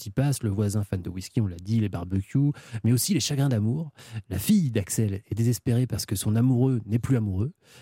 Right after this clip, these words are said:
Alors Axel essaye de la consoler, mais arrive à la conclusion que finalement c'est inutile. Il n'y a pas de bons mots dans ces occasions. Je cite, « Dire à quelqu'un qu'il en trouvera un autre est probablement la dernière chose qu'il a envie d'entendre. » Et c'est vrai que ça part d'un bon sentiment, mais on prend plus le temps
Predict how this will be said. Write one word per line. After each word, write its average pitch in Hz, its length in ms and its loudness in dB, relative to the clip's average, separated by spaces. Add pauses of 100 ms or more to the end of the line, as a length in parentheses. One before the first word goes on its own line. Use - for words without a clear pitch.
(120)
Alors 104 140 2
Axel 110 380 0
essaye 110 240 -2
de 104 80 0
la 98 120 -2
consoler, 147 600 0
mais 143 260 2
arrive 139 440 0
à - 100 -4
la 110 80 0
conclusion 117 480 -2
que - 140 -4
finalement 107 380 0
c'est - 300 -4
inutile. 120 460 -2 (360)
Il - 40 2
n'y 120 40 2
a - 40 -2
pas 175 240 0
de 127 100 0
bons 117 260 2
mots 147 320 2
dans 131 120 0
ces 113 220 -4
occasions. 101 500 -2
Je 113 140 0
cite, « - 480 -6
Dire 131 180 0
à 143 80 -2
quelqu'un 139 420 -4
qu'il 110 160 -6
en 104 80 0
trouvera 120 380 -2
un 110 80 0
autre 127 380 -2
est 113 100 0
probablement 123 640 -2
la 110 120 0
dernière 117 400 -2
chose 139 220 -4
qu'il - 160 -8
a 95 40 -4
envie 101 240 -2
d'entendre. » 92 460 -6 (320)
Et 123 40 -4
c'est - 140 -2
vrai 175 160 2
que - 60 -14
ça 101 140 0
part 196 200 2
d'un 127 160 2
bon 127 100 0
sentiment, 127 460 0
mais 165 220 2 (260)
on 113 40 0
prend 170 360 -2 (140)
plus 156 160 2
le 135 80 -2
temps 156 340 -2